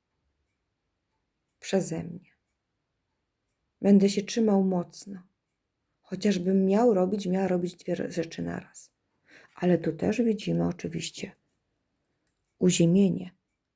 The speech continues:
czyli sprzyja wam właśnie to. Może wy właśnie w energię tego króla monet będziecie, e, tą dwójką monet, tak?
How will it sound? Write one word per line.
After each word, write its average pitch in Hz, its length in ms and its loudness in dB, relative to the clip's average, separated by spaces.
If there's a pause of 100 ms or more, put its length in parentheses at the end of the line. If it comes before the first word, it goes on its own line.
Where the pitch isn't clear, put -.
(320)
czyli 180 300 4
sprzyja - 720 6
wam - 300 -14
właśnie - 520 -16
to. - 180 -20 (1000)
Może 185 220 6
wy 262 120 8
właśnie 254 320 4
w - 100 -6
energię 254 380 4
tego 220 260 -2
króla 254 360 2
monet 269 540 4 (120)
będziecie, 165 580 0 (580)
e, 165 200 0
tą 220 240 8
dwójką 190 420 2
monet, - 640 -2
tak? - 420 -6